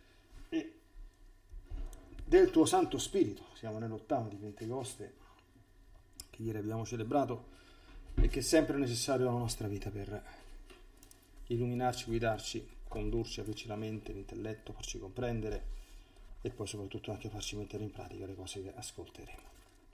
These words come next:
Deus meus, est toto corde, penitet me, omnium eorum peccatorum, ea quo detestor, quia peccando non solum penas, a te iuste statutas pro meritus sum, se per certi in cui offendi te, summum bonum, <laughs> qui super omnia delicaris,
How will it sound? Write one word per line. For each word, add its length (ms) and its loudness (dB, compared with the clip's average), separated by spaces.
Deus 300 0
meus, 420 4
est 140 0
toto 200 0
corde, 440 6
penitet 400 2
me, 300 2
omnium 320 2
eorum 280 2
peccatorum, 580 -2
ea 100 -4
quo 100 -8
detestor, 600 -6
quia 100 -10
peccando 560 -4
non 220 -6
solum 500 -2
penas, 540 0
a 100 -2
te 140 0
iuste 280 0
statutas 440 -6
pro 160 -6
meritus 340 -2
sum, 320 0
se 80 -20
per 140 0
certi 240 2
in 80 -2
cui 100 0
offendi 420 0
te, 200 0
summum 400 -2
bonum, 340 0
<laughs> 200 -20
qui 80 -4
super 300 -6
omnia 240 -6
delicaris, 640 -4